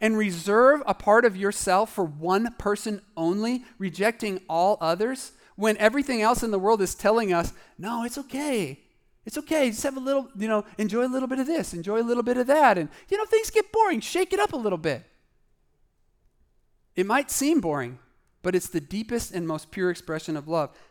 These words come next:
And God is not generally loving. God isn't gonna deal in the future with injustice generally.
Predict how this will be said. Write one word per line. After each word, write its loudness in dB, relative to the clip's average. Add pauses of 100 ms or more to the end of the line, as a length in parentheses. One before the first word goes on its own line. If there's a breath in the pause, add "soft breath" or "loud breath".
(100)
And -8
God 2 (420)
is 0
not 2 (320)
generally 0
loving. -6 (760)
God 6
isn't 4
gonna 2
deal 4
in 0
the 0
future -4
with -4
injustice 0 (300)
generally. 0